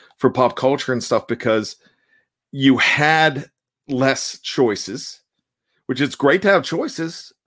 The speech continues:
But when you have less choices, you get to know so much more about everything around you.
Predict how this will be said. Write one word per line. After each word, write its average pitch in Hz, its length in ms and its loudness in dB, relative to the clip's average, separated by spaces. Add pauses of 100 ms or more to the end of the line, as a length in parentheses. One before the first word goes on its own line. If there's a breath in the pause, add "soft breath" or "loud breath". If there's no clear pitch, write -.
(100)
But 143 280 0 (200 soft breath)
when 151 120 -8
you 170 60 -4
have 143 100 -6
less 139 180 -6
choices, 165 540 -8
you 143 160 -10
get 151 260 -4
to 147 160 -2
know 131 480 0 (240 soft breath)
so - 280 2
much 135 260 0
more 135 220 4
about 120 180 2
everything 120 380 -2
around 110 280 -6
you. 62 160 -12